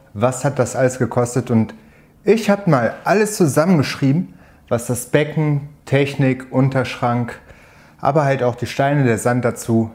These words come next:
was das alles zusammengekostet hat. Auch die Lampen, also einfach mal alles komplett, bis es hier stand. Ich hab zwar einige Sachen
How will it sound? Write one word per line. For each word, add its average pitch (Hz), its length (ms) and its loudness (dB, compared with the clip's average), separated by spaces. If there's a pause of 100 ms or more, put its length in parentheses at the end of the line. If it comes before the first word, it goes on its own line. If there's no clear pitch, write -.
(120)
was 113 280 -2
das 113 180 -6
alles 107 240 -4
zusammengekostet 139 920 0
hat. 127 280 -2 (800)
Auch 131 180 0
die - 80 -2
Lampen, 113 440 0
also 110 260 -2
einfach 160 320 0
mal - 340 -2
alles 165 380 0
komplett, 160 560 0 (180)
bis 139 160 2
es 151 180 -2
hier 139 120 2
stand. 143 420 -2 (400)
Ich - 160 -10
hab 285 160 0
zwar - 200 0
einige 156 360 2
Sachen 127 640 0